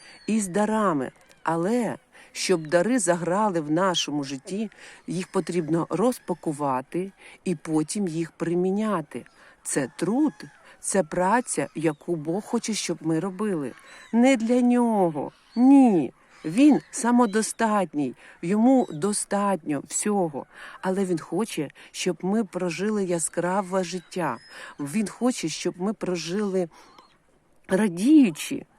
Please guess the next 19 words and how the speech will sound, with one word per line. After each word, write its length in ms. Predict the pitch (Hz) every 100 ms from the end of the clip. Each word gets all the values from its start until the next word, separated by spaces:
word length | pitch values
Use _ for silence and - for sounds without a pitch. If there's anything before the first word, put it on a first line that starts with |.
| - -
щоб 440 | - - 202 180 175
ми 360 | 220 269 269 - -
прожили 880 | 190 214 196 165 196 262 233 190 170 _
кожного 500 | - 240 247 185 208
ранку, 380 | 196 226 226 196
прокидаючись 1000 | 175 196 - 180 214 247 214 - 160 151 - - -
і 80 | 196
славлячи 680 | 180 190 220 240 185 175 -
його 300 | 175 180 214
ім'я, 480 | 196 175 165 220 220
розуміли: 720 | 190 175 175 185 202 175 156 -
а 120 | 185
він 220 | 240 262 -
поряд, 520 | 156 147 135 - - _ - - -
а 100 | 185
він 220 | 214 269
нікуди 400 | 240 - 185 202
не 120 | 233
пішов, 580 | 208 190 - - 151 135